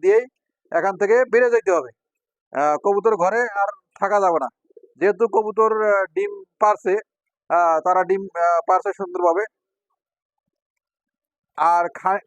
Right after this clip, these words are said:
এই সময়টা খাবার পানি ঠিকমতো দিতে হবে,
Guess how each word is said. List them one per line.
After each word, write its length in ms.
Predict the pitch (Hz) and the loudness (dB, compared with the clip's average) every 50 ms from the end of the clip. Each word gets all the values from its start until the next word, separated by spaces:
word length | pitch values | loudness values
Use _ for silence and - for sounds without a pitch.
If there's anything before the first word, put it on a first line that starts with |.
| _ _ | _ _
এই 180 | - 190 208 220 190 - | 0 0 0 0 0 -2
সময়টা 340 | 208 208 214 220 220 226 226 | 0 2 2 2 2 0 -2
খাবার 420 | 226 - - 190 190 196 202 208 196 - | -2 -2 -2 0 2 4 2 2 2 0
পানি 180 | 196 196 202 214 220 | -2 -2 -2 -4 -8
ঠিকমতো 400 | 196 - 202 196 190 196 196 202 | -6 -4 -6 -4 -4 -2 -4 -4
দিতে 220 | 185 185 185 190 190 | -4 -4 0 0 2
হবে, 220 | 175 160 139 123 | 2 2 0 -4